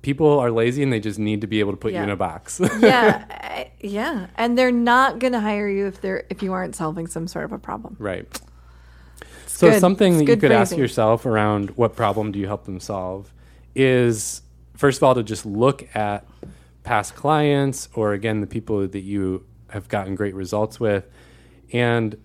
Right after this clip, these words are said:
Speaker 1: and just look at what was their problem coming in.
Speaker 2: Mm-hmm.
Speaker 1: Um, going from here going forward, you could actually survey and capture and document that. Like, what is the problem they're coming to you with?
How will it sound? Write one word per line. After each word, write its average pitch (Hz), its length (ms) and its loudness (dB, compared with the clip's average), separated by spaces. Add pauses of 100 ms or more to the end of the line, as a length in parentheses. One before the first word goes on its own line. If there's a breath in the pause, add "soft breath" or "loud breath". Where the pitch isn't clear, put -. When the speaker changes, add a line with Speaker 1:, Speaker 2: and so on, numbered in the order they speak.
(500)
Speaker 1:
and 123 180 -4
just 123 240 2
look 120 300 2
at 92 160 -4
what 110 380 0
was 110 240 0
their 95 320 -2
problem 101 440 -2
coming 95 340 -6
in. 107 340 -10 (300)
Speaker 2:
Mm-hmm. 175 300 -14
Speaker 1:
Um, 104 220 -2
going 120 300 0
from 117 220 -6
here 135 180 0
going 120 220 0
forward, 135 380 4
you 104 100 -4
could 104 120 -4
actually 98 400 -4
survey 113 520 0
and 87 100 -12
capture 117 360 -6
and 92 120 -6
document 95 540 -8
that. 92 180 -14
Like, 95 140 -14
what 107 200 -6
is 110 120 -4
the 107 80 -6
problem 101 360 -4
they're 87 120 -10
coming 110 400 -4
to - 100 -14
you 87 140 -10
with? 101 480 -6